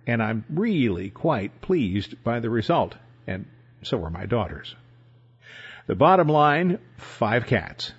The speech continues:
Making a picture book has never been easier. If you have digital pictures on your computer, creating a book from them is a snap with Mixbook.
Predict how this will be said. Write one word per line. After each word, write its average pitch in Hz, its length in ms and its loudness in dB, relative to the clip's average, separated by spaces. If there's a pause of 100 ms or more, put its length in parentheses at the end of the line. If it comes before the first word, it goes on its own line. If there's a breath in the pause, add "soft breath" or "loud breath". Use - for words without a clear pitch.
Making 135 380 2
a 127 60 2
picture 170 420 2
book 113 300 2
has 101 340 -2
never 117 560 2
been 113 220 0
easier. 127 500 0 (520 loud breath)
If 98 120 0
you 139 120 6
have 185 240 2
digital 139 420 4
pictures 123 460 0
on 123 160 4
your 107 140 2
computer, 104 560 2
creating 135 420 2
a 113 80 2
book 143 300 0
from 98 220 2
them 117 140 0
is 107 160 -4
a 117 120 0
snap 147 520 -2
with 98 140 -6
Mixbook. 117 480 -2